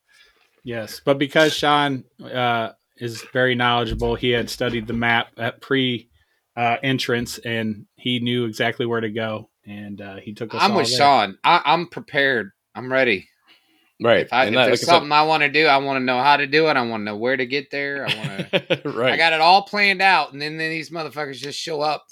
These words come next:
Speaker 2: forty-five minutes later, and they wanna jump your shit.
Speaker 1: Yeah.
Speaker 3: Well,
Speaker 1: I'm
Speaker 3: and when I hear, I hear people going, "Do, is this the right way?" And I, I, and I knew full well where I was going, but I was like, "I don't know." I was just, like, throwing my arms up, like, "Please go scatter. Go figure it out yourself if you don't think this is right."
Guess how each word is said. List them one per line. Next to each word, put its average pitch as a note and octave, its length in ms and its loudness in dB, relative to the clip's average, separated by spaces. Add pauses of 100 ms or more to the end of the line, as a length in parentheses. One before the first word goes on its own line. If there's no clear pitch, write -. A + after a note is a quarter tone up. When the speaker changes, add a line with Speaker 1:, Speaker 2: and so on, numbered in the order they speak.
Speaker 2:
forty-five C#3 480 0
minutes C3 280 -4
later, B2+ 360 2
and A2+ 140 -6
they A#2 80 0
wanna A#2 240 -6
jump A#2+ 300 -6
your G#2+ 100 -14
shit. - 320 -4 (540)
Speaker 1:
Yeah. A2+ 280 -12
Speaker 3:
Well, C3 140 0
Speaker 1:
I'm D3 80 2
Speaker 3:
and D3 140 0
when D#3+ 160 2
I E3 140 6
hear, F3 220 2 (200)
I D3 60 2
hear F#3+ 160 2
people F3 260 -2
going, D3 320 0
"Do, C#3+ 240 -6
is B2+ 160 -10
this F3 160 -8 (100)
the G#3 80 -6
right G3+ 220 2
way?" F#3+ 240 2
And F3+ 120 -2
I, D3 60 6 (320)
I, D3 60 -2
and E3 80 4
I G3 100 4
knew D#3+ 200 0
full D3 200 -6
well B2+ 220 0
where B2 160 0
I A#2 40 0
was G#2+ 120 -8
going, B2+ 260 -2
but A#2+ 80 -2
I A#2 60 0
was A2+ 80 -6
like, A#2 100 -6
"I D3+ 180 4
don't G#3 140 4
know." B3+ 380 6 (240)
I - 400 -10
was C3 60 -6
just, - 180 -6
like, B2+ 200 -4
throwing C3+ 240 -2
my B2+ 100 0
arms C3 260 0
up, A2+ 200 0
like, G#2+ 200 -4
"Please E3+ 320 2
go C#3+ 140 4
scatter. C#3+ 540 0 (480)
Go B2+ 100 4
figure C#3+ 300 0
it C#3 80 2
out C3+ 140 4
yourself A#2+ 440 0
if G#2 100 -20
you A2+ 120 -6
don't G2+ 160 -4
think A2 160 -2
this G2+ 160 -8
is G#2 160 -6
right." A2 220 4